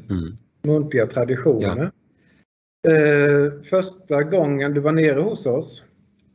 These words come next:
Speaker 2: så var vi och besökte den lokalen där allting startade nittonhundraelva.
Speaker 1: Ja.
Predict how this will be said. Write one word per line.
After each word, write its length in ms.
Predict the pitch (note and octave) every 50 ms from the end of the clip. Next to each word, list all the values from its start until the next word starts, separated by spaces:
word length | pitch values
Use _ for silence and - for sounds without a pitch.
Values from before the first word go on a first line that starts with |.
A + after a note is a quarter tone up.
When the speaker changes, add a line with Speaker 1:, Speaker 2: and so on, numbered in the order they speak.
| _ _ _
Speaker 2:
så 180 | _ - - D#3
var 320 | D3+ G3 G3+ F3+ D#3 D3
vi 120 | D3 C#3+ C#3+
och 100 | C3+ C3+
besökte 720 | C3+ C#3 C3+ - F#3 D#3 A#2+ G#2+ - - - - - D3+
den 280 | D#3 F3 C#3+ B2+ B2 B2
lokalen 760 | C3+ B2+ - E3 D#3 C3 A2 G#2+ G#2+ A2 A2+ A2 A2 A2+ A2+ - - - - _
där 380 | - E3+ C#3+ D3+ C#3+ C3 A#2+ A#2+
allting 440 | - D3 C3+ B2 A2+ - - B2+ A#2
startade 460 | - C3 C3 C3 C3 - G#2+ G#2 A2+
nittonhundraelva. 1000 | A#2+ B2 B2 B2 A#2+ A#2+ A#2 A2 A2 A2+ B2+ C#3+ C#3 A#2+ A#2 C#3+ G3 G3+ - - - _ _ _ _ _ -
Speaker 1:
Ja. 220 | - G2 F#2+ F#2